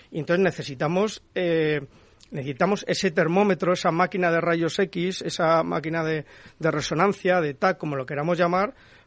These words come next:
para sacar la foto de, de, de, de las tripas y de, en verdad, cómo está nuestra organización para, a partir de ahí,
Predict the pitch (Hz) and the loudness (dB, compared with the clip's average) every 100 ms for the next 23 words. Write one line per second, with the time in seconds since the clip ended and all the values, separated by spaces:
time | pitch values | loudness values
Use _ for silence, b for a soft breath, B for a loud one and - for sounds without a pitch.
0 | - 160 127 - 139 160 175 175 - 196 | -4 -4 -4 -6 -2 2 6 6 6 0
1 | 196 214 190 160 160 143 135 156 139 139 | 4 2 4 2 0 -6 -6 -10 -10 -10
2 | 156 147 135 123 - 180 185 202 196 160 | -8 -8 -6 -8 -4 -4 0 0 0 0
3 | 147 143 165 - - - b b b 160 | 0 -2 -6 -12 -20 -20 b b b -8
4 | 139 135 160 170 190 190 180 - 196 180 | -6 2 2 2 0 2 0 0 0 0
5 | - 185 175 180 170 180 208 214 202 160 | 0 0 2 0 -2 -2 -2 -2 0 -2
6 | 139 131 135 160 160 170 202 226 | -2 -8 -4 0 4 6 4 0